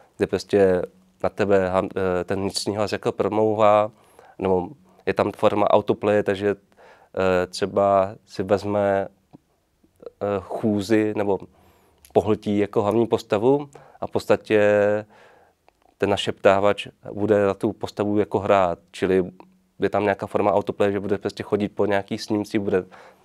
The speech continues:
nabere nějaký předmět třeba, půjde třeba do parku, že jo, tam někoho prostě utluče kamenem, pak tě prostě vnitřní hlad jako pustí a,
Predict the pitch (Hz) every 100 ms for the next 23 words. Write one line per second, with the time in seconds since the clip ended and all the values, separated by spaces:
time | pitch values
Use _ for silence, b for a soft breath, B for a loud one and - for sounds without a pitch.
0 | _ 95 92 101 98 95 - - 101 95
1 | 98 - - 98 101 98 95 95 90 b
2 | b b b _ - 104 98 - 95 92
3 | 107 95 - - 101 92 95 95 98 95
4 | 107 98 95 - 107 - _ - - 107
5 | - 101 101 101 98 95 98 101 101 -
6 | 101 - 101 92 - 98 95 95 B B
7 | B 104 - 104 104 101 - - 107 -
8 | 104